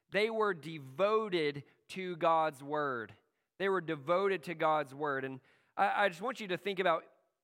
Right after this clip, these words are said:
even our, our, our cursory understanding of that word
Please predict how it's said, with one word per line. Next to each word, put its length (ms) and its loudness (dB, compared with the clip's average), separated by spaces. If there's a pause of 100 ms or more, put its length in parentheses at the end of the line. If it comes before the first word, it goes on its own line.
(120)
even 260 -4
our, 320 4
our, 340 2
our 320 2 (100)
cursory 680 -4
understanding 640 -2
of 100 -4
that 220 0
word 340 -2